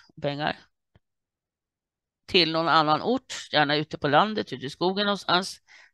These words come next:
och bo då bland, i ett hem som, ofta någon kvinna som drev då, ibland barnmorskor, och föda sitt barn. S-, och sen skrevs det då in där, va?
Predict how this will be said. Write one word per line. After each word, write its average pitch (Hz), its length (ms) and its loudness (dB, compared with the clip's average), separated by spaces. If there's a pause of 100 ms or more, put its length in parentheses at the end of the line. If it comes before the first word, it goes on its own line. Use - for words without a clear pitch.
(160)
och 190 220 -2
bo 214 360 0
då 151 400 0
bland, 147 340 2 (1000)
i 170 180 0
ett 185 100 -2
hem 147 260 2
som, - 260 -12 (240)
ofta - 240 0
någon 175 140 2
kvinna 202 420 2
som 196 180 -8
drev 143 220 2
då, 147 160 -2
ibland 156 420 -2 (180)
barnmorskor, 160 840 0 (1400)
och 196 220 -2
föda 170 380 6
sitt 190 260 -2
barn. 131 380 -2 (680)
S-, - 360 -14 (160)
och 151 500 -2
sen 151 360 0
skrevs 160 440 0
det - 80 0
då 160 180 -2
in 156 240 -4
där, 156 280 6
va? 139 260 -2